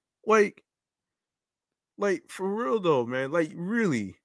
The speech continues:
Like, how many people you know that's gonna, that's gonna actually wear a costume of a Karen? Are you fucking kidding me?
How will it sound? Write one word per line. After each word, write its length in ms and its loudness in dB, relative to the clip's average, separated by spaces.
Like, 140 4
how 160 4
many 240 -2
people 400 0
you 220 0
know 320 2
that's 120 -2
gonna, 280 -2
that's 120 -6
gonna 320 -2
actually 380 -2
wear 280 0
a 60 2
costume 580 0
of 140 -6
a 40 -8
Karen? 720 2
Are 80 -2
you 200 0
fucking 440 0
kidding 340 4
me? 260 4